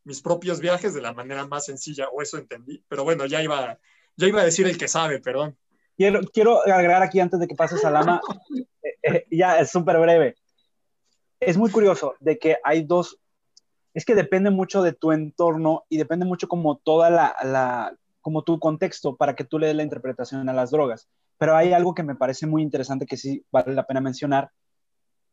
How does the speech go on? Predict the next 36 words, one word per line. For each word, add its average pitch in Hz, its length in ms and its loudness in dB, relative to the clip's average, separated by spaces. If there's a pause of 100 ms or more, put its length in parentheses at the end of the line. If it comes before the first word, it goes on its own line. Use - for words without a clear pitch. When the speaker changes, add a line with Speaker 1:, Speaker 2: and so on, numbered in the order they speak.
(360)
Speaker 2:
Está 180 260 0
muy 185 220 4
relacionado 156 580 0
con 147 120 -2
la 131 100 -4
geometría, 139 480 -4
güey. - 180 -8 (540)
Pregúntale 190 600 4
a 180 100 0
cualquier 165 400 0
persona 170 460 -2
que 151 100 -4
haya 151 160 0
consumido 143 500 -2
drogas, 139 540 0
eh, 113 460 -4
psicotrópicas, 143 880 -2 (1200)
tú, 147 220 -2
tú, 139 240 0
a, 139 520 2
a 151 40 4
un 160 140 0
poco 160 200 -2
de 147 60 0
tus 131 180 -10
amigos, 156 400 -2 (300)
<laughs> 170 320 -4
ellos 185 240 2
sabrán 170 260 4 (200)
que - 180 -8
mucha 196 300 0
gente 202 260 2
lo 190 120 6
relaciona 160 480 2
con 156 160 -2
las, 135 220 -4